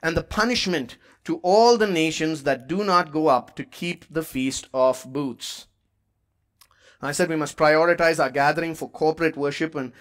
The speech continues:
when you hear that word corporate worship, you know, don't, don't be thinking about co-, corporations or something like that. It's not talking about the worship of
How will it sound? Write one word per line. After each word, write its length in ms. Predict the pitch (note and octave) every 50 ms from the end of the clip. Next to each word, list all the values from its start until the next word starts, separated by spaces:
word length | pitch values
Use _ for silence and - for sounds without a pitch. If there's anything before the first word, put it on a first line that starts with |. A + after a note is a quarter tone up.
| - _ _
when 120 | - C3+
you 80 | C#3 C#3+
hear 140 | D#3 E3+ F3
that 160 | E3 D#3 D3+
word 240 | D3 D3+ D3 D3 -
corporate 380 | - D#3 D3+ D3+ D#3 D#3+ D3+
worship, 440 | C#3+ C#3+ C#3 C3+ - D3+ D3 D3+ -
you 80 | C3+ C3+
know, 140 | C3+ C#3
don't, 320 | C3 D3 D3+ D#3 D#3 - -
don't 160 | D3+ D#3 D#3+
be 60 | D#3 D3+
thinking 280 | D3 D3+ D3+ D#3+ D#3+
about 240 | D3+ C#3+ C#3+ C#3+ -
co-, 200 | - D3 C#3+ D#3
corporations 840 | D#3 - - D#3 D#3 D#3+ D#3+ E3+ D3+ D3 D3 C#3+ - D3 D3 D3+ D3
or 120 | D3 B2+
something 260 | - C#3 C3 - D3+
like 180 | C#3+ C3+ B2+ A#2
that. 120 | B2+ C3 D3+
It's 140 | D3+ - -
not 180 | C#3 D3 D3
talking 240 | D3 C3+ B2+ - D3
about 220 | C#3 C3 C3+ C3
the 100 | B2+ B2+
worship 400 | B2 B2+ C3 C3+ C3+ - D3 C3+
of 160 | C3 A#2+ -